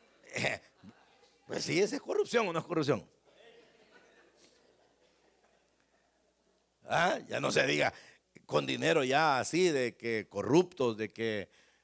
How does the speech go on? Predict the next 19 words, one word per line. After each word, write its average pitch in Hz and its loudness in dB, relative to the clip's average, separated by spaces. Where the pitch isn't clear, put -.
hacemos 135 0
maniobras 123 -4
chuecas, - -6
¿verdad? - -20
Y 131 2
uno 175 2
dice, 214 0
"No, 214 2
hermano, 330 -2
si 165 -6
el 156 -4
sistema 208 -2
es - -4
del 339 -8
diablo, - -6
bendición 196 -4
del, 120 -6
de - -6
Jehová, - 6